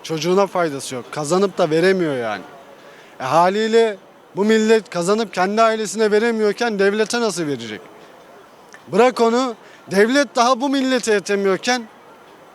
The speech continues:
bu millet ne yapacak? Niye vergi ödüyorlar? E, niye çalışıp buraya veriyorlar? E, boş yere.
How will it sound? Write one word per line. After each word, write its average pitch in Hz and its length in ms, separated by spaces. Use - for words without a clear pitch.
bu 170 80
millet 208 380
ne 220 60
yapacak? 220 420
Niye 214 300
vergi 208 300
ödüyorlar? 156 600
E, 160 120
niye 220 260
çalışıp 175 540
buraya 160 280
veriyorlar? 143 500
E, 156 120
boş 226 300
yere. 190 260